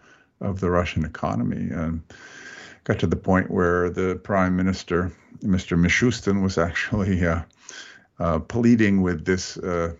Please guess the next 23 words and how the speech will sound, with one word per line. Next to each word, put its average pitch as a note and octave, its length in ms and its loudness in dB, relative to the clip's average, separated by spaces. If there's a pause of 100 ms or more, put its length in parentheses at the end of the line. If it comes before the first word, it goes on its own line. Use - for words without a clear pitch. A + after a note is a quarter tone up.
(220)
with G2 480 -6
this G2 240 2
sector F#2+ 460 -4
of F2 60 -2
the E2 80 -8
population F2 920 -2
to, E2+ 400 -4
uh, E2 180 2 (200)
to E2 260 -2 (300)
stay - 340 2
behind D#2+ 640 0
and, D2+ 360 -6
uh, D#2+ 180 0 (220)
enjoy F#2 380 2
some F2 260 0
of D#2+ 60 0
the D2+ 60 -2
perks - 420 -2
that E2 160 -4
he E2 100 -2
was E2 220 -6
offering. D#2+ 580 -6
But, E2 180 -10